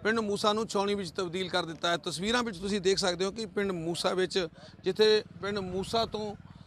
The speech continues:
ਸਿੱਧੂ ਮੂਸੇਵਾਲਾ ਦੀ ਹਵੇਲੀ ਨੂੰ ਆਉਣ ਜਾਣ ਵਾਲੇ ਰਸਤੇ ਉੱਤੇ ਬੈਰੀਕੇਡ ਲਗਾ ਕੇ ਪੂਰਨ ਤੌਰ 'ਤੇ ਸੀਲ ਕੀਤਾ ਗਿਆ ਤੇ ਮਾਨਸਾ ਪੁਲਿਸ ਵੱਲੋਂ ਹਰ ਇੱਕ ਵਿਅਕਤੀ ਨੂੰ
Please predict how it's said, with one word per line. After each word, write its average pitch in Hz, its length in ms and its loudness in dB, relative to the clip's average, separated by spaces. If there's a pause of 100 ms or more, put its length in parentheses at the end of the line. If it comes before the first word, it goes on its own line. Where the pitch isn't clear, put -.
(140)
ਸਿੱਧੂ 220 340 -2
ਮੂਸੇਵਾਲਾ 202 460 2
ਦੀ 202 160 0
ਹਵੇਲੀ 185 420 0
ਨੂੰ 220 260 -4
ਆਉਣ 185 240 0
ਜਾਣ 185 220 4
ਵਾਲੇ 185 260 2
ਰਸਤੇ 170 320 -2
ਉੱਤੇ 175 340 -2 (720)
ਬੈਰੀਕੇਡ 196 400 2
ਲਗਾ 185 280 2
ਕੇ 185 180 0
ਪੂਰਨ 185 300 -2
ਤੌਰ 185 200 0
'ਤੇ 180 240 -4
ਸੀਲ 175 280 -6
ਕੀਤਾ 170 320 -4
ਗਿਆ 180 200 0
ਤੇ 196 220 0
ਮਾਨਸਾ 170 400 -2
ਪੁਲਿਸ 165 260 -2
ਵੱਲੋਂ 170 300 -4
ਹਰ 180 200 2
ਇੱਕ 196 160 2 (320)
ਵਿਅਕਤੀ 170 380 -6
ਨੂੰ 170 260 -6